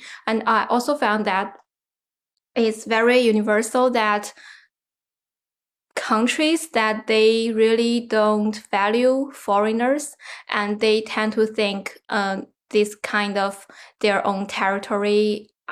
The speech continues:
ideal. And I think it's, like, same for every <laughs> country in the world. And although, like, Japan, they face a very serious, like, population problem, but they still don't take the,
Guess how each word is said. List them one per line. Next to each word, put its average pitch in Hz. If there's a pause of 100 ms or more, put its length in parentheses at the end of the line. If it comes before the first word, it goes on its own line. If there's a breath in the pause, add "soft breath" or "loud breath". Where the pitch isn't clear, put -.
(140)
ideal. 208 (260 loud breath)
And 214
I 226
think 233
it's, 208
like, 202
same 208
for 196 (320)
every 208
<laughs> -
country 240
in 247
the 202
world. 202 (360 loud breath)
And 208
although, 233 (180)
like, 202
Japan, 202
they 208
face 202
a 196
very 196 (220 loud breath)
serious, 190 (180)
like, 180
population 196
problem, 220
but 196
they 208
still 214
don't 208 (360 loud breath)
take 202
the, 190